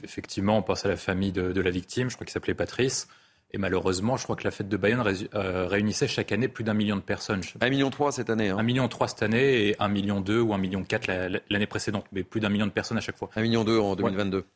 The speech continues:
Speaker 1: Et à chaque, chaque, chaque reprise, on voyait qu'il y avait très peu de f-, ce qu'on appelle des faits divers, très peu
Speaker 2: Mhm.
Speaker 1: d'incidents, et cetera. Mais maintenant, malheureusement, euh,
Speaker 2: Euh,
Speaker 1: là
Speaker 2: en deux mille vingt-deux, il y a eu, euh, il y avait eu deux hommes, hein, de vingt-cinq et dix-neuf ans qui avaient été mis en examen pour le viol d'une femme de, de vingt-sept ans, hein.
Speaker 1: Ouais.
Speaker 2: Voilà.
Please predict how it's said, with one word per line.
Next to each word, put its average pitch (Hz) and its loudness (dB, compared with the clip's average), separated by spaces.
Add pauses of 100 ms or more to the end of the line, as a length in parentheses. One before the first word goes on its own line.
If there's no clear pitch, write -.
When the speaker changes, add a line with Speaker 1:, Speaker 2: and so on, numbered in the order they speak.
(180)
Speaker 1:
Et 107 -2
à - 2
chaque, - -2
chaque, - -2
chaque - 0
reprise, 151 0 (440)
on 120 0
voyait 107 4
qu'il - -4
y - 4
avait 104 2
très - 0
peu 147 0 (100)
de 104 -2
f-, - -8
ce - -14
qu'on 113 -4
appelle 113 -2
des 104 2
faits 92 -2
divers, 98 -2
très - -6
peu 98 -6
Speaker 2:
Mhm. 95 0
Speaker 1:
d'incidents, 104 0
et - -8
cetera. 120 -2 (240)
Mais 98 -2
maintenant, 120 0
malheureusement, 95 2 (320)
euh, - 2
Speaker 2:
Euh, 131 4
Speaker 1:
là - -2
Speaker 2:
en 139 4
deux 147 2
mille 185 2
vingt-deux, 151 2
il 165 2
y - 4
a 131 6
eu, 127 4
euh, 107 4 (180)
il 110 -6
y 113 4
avait 113 2
eu 120 2
deux 127 2
hommes, 110 2
hein, 107 2
de 98 2
vingt-cinq 107 0
et 101 0
dix-neuf 107 0
ans 101 0
qui - -4
avaient 92 2
été 95 -2
mis 104 0
en 101 2
examen 104 0
pour 92 -2
le 92 0
viol 104 0
d'une 98 -4
femme 107 -4
de, 87 -2
de 98 -4
vingt-sept 98 -4
ans, 78 -10 (100)
hein. 107 -4
Speaker 1:
Ouais. 110 -8 (120)
Speaker 2:
Voilà. 80 -6